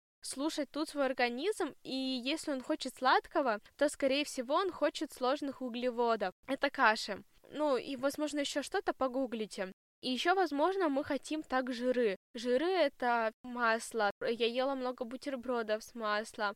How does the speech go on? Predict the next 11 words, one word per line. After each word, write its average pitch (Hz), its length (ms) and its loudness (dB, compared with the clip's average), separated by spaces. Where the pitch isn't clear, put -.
какие-то 262 340 -2
салаты, 247 500 2
заправленные 214 840 -2
маслом, 208 800 -2
возможно, 262 440 0
какое-то 262 440 0
жирное 262 480 0
мясо, 220 560 0
вот. 220 420 2
Всё 254 280 4
годится. 214 640 2